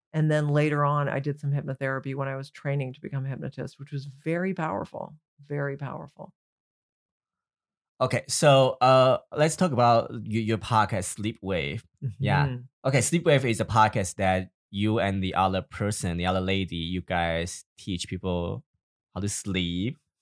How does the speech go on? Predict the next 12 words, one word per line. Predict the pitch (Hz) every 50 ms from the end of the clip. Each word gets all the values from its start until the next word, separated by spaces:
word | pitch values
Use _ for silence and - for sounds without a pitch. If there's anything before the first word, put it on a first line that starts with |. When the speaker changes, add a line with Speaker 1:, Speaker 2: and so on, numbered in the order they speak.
| -
Speaker 1:
<laughs> | - 143 -
Yeah, | 175 160 143 - _
Speaker 2:
properly. | - 139 113 110 - 135 151 156 165 170 175 180 180
Speaker 1:
yeah, | 180 180 165 165 - 226 214 _ _ -
well | 196 175 165 160
Speaker 2:
Yeah. | 139 139 135 123 117 113 107 95 92 95 - _ _ _ - - -
Wha-, | 147 135 120
wha-, | 165 165 160
what, | 147 170 180 175 147
what | 151 190 - -
is | 139 135 123 120
the, | 117 120 120 117 113 110